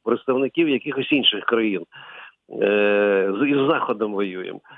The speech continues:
Тому так може легше, легше вбивати українців їм, е, психологічно. Вони собі, це якась, е, значить, е, м,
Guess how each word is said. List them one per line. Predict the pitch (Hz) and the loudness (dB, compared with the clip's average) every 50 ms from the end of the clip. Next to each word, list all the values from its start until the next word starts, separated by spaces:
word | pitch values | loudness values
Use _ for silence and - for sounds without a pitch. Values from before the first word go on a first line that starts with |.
| - - - _ _ _ _ | -20 -20 -20 _ _ _ _
Тому | - 131 127 135 147 165 175 175 | 0 0 2 2 2 2 2 2
так | 165 - 180 - | 2 0 -2 0
може | - 185 160 151 170 | 0 0 0 2 2
легше, | 180 190 185 143 - - - 143 131 123 110 113 | 2 2 2 0 0 -2 0 2 2 2 2 2
легше | 117 139 170 156 - - 160 | 0 2 0 0 0 0 0
вбивати | 151 127 131 147 147 143 139 - - 139 | 0 0 2 2 2 2 2 0 0 0
українців | 139 143 - 139 143 123 107 92 - - 98 90 | 0 0 0 0 0 0 -2 -4 -6 -10 -12 -10
їм, | 95 92 95 92 87 87 95 | -6 -2 -2 -2 -2 0 -2
е, | - 90 - - | -2 -2 -4 -6
психологічно. | - - - - - 110 120 117 101 92 87 - - 92 90 | -12 -16 -8 -2 0 2 2 2 0 -2 -4 -4 -4 -2 0
Вони | 90 101 120 113 | 0 0 0 -2
собі, | - - 107 107 117 104 - - - - _ - | -4 -8 -6 -4 -4 -4 -4 -8 -18 -18 _ -2
це | 113 113 | -2 0
якась, | 107 - 123 113 - - - | 0 0 -2 -2 -2 -4 -2
е, | 107 107 95 | 0 0 0
значить, | 98 110 98 - 107 104 - _ - | 0 0 0 2 0 0 -2 _ 0
е, | 104 | 0
м, | 101 101 98 | 2 2 0